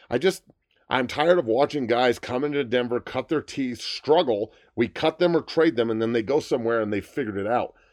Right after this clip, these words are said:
Let them figure it out here and re-sign them and bring them back. It's one of the reasons why they don't have any depth on the offensive line. You can't just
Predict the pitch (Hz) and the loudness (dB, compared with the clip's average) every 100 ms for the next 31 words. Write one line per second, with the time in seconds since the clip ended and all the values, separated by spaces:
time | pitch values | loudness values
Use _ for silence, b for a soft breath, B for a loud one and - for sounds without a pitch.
0 | _ - 110 151 - 202 175 - 151 151 | _ -4 2 2 4 2 2 0 2 2
1 | 156 156 117 123 120 - 110 120 - 127 | 2 2 0 -4 -6 -6 -2 -2 -2 -4
2 | 120 120 165 - 131 123 131 139 131 107 | -2 -4 -4 -4 -2 0 0 -2 -2 -2
3 | 117 117 104 131 156 - - b b 117 | -2 -4 -2 0 0 -2 -14 b b -2
4 | 110 151 180 151 127 127 139 95 113 135 | 0 -2 -2 -2 -2 -4 -6 -2 0 0
5 | 147 107 110 120 110 123 98 101 - 117 | 2 0 0 0 0 0 -2 -4 -2 -2
6 | 110 92 95 101 110 151 254 240 107 - | -2 -4 -4 -6 -2 0 4 4 2 -6
7 | _ _ _ _ _ _ _ _ _ _ | _ _ _ _ _ _ _ _ _ _
8 | _ _ _ _ _ _ _ _ _ _ | _ _ _ _ _ _ _ _ _ _
9 | _ _ _ 494 _ _ _ _ _ _ | _ _ _ _ _ _ _ _ _ _
10 | _ _ _ _ _ 131 160 - 196 240 | _ _ _ _ _ -2 -2 6 6 6
11 | 143 165 151 170 - | 4 6 6 4 -2